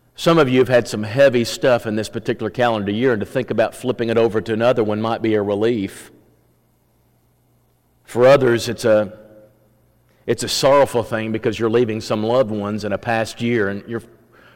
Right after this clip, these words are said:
proceeding to another year that they don't exist in. And that's a strange thing. We're gonna be looking at these, and I'm just gonna remind you of some things that happened in Valley. In Janu-, January, the first thing, well, right off the bat, Matt,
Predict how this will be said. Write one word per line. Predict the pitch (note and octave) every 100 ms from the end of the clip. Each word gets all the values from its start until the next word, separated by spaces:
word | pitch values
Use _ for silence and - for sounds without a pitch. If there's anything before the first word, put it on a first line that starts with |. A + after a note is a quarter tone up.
| -
proceeding | C3 - C3+ B2+ A2+
to | A2+
another | A2+ A#2+ G#2
year | G2+ G#2+ G2+
that | F#2 G2
they | A2
don't | A2 A2+
exist | G2+ F2 A#2 A2 G#2
in. | F#2 F2+ F2 - _ _ _ -
And | C#3+
that's | C3+
a | B2+
strange | - - C3+ A#2+ G#2+ -
thing. | A#2 G2+ G2
We're | D3
gonna | E3+
be | C#3
looking | C3 C#3 B2+
at | A#2 -
these, | A#2+ A#2+ A#2
and | G#2+ - - -
I'm | D#3
just | D3+
gonna | E3
remind | B2+ B2+ D3 C#3
you | B2+
of | A#2
some | C3 A#2+
things | C3+
that | A2+
happened | A#2+ C3 A#2
in | A2
Valley. | B2+ C3 A#2
In | A#2
Janu-, | A2 D3 D#3 D#3+ C#3+ D3+
January, | B2+ D#3+ E3+ D3+ D#3 D#3
the | C3
first | D#3 D#3 -
thing, | E3 D#3 - - -
well, | D3+
right | D3 D3+ F3+
off | F#3 E3+
the | C3+
bat, | B2 D3 B2
Matt, | C#3 C#3+